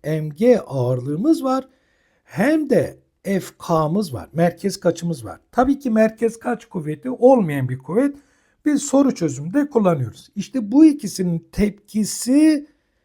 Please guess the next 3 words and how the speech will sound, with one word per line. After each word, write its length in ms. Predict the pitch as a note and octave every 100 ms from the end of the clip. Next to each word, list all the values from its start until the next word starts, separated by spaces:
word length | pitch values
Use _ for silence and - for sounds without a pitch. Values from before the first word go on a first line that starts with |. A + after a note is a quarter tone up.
| _ _ _ _ -
bizim 400 | C4+ E3+ A3+ B3+ -
aradığımız 840 | A3+ A3+ D#3+ B2+ C#3 C#3 B3+ C#4+
tepkidir. 480 | A3+ F#3+ - -